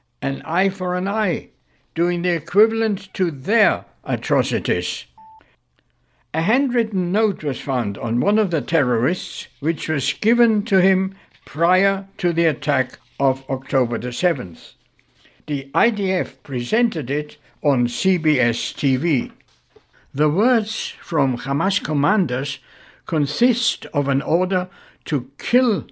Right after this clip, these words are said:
Jews because they are a plague, or similar word, that can only be cured by cutting off their heads and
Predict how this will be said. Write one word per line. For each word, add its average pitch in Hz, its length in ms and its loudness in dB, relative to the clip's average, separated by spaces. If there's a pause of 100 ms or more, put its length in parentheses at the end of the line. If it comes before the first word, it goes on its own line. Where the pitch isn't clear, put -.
(120)
Jews 127 560 -2 (320)
because 170 520 -2 (240)
they 196 220 2
are 175 220 0
a 175 80 0
plague, 175 640 0 (320)
or 95 200 -4
similar 110 460 0
word, 104 380 -4 (320)
that 143 400 -2 (140)
can 123 300 -6
only 214 400 2
be 143 520 -2 (160)
cured 180 580 0 (180)
by 110 220 0
cutting 170 500 -2
off 151 200 -2
their 127 200 0
heads 196 540 -2 (800)
and 110 300 -6